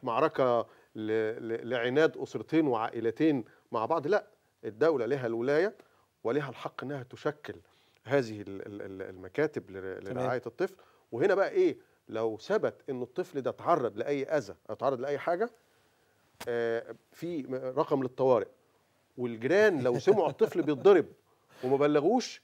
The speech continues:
Speaker 2: مم.
Speaker 1: الجيران يتحاكموا
Speaker 2: تمام.
Speaker 1: عشان هم ما بلغوا، م-،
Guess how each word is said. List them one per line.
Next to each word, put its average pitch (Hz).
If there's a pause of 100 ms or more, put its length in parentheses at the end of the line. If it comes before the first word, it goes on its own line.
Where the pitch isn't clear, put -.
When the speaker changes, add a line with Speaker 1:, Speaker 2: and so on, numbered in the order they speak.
Speaker 2:
مم. 120 (220)
Speaker 1:
الجيران 143
يتحاكموا 185 (540)
Speaker 2:
تمام. 120
Speaker 1:
عشان 165
هم 175
ما 175
بلغوا، 165
م-، 147